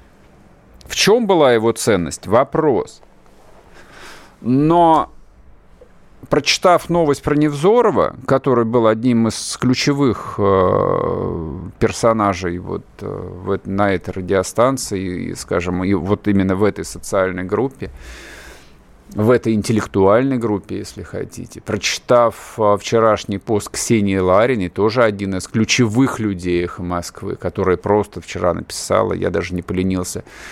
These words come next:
зарепостил это её твит. Ничего удивительного, но так, как иллюстрация, вот где эта немолодая уже, мягко говоря, женщина, а, пишет о том, что она желает и мечтает о поражении русской армии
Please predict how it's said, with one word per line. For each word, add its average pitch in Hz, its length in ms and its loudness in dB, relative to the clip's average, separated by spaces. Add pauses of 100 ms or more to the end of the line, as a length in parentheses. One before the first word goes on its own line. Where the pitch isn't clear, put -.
(120)
зарепостил 104 720 0
это 92 180 -2
её 90 260 -4
твит. 85 420 -6
Ничего 139 440 0
удивительного, 127 640 0
но 135 120 2
так, 113 240 2
как - 180 -6
иллюстрация, 98 800 -2
вот 92 140 -6
где 95 420 0 (320)
эта 101 180 0
немолодая 104 640 4
уже, 87 200 -4
мягко 95 340 -2
говоря, 90 260 0
женщина, 95 580 -2 (520)
а, 87 60 -8
пишет - 360 -4
о 90 80 2
том, 98 220 -4
что 87 240 0
она 92 340 0 (720)
желает 113 880 2
и 98 60 -2
мечтает 101 720 0
о - 40 -4
поражении 98 720 0
русской 101 560 0
армии 110 680 0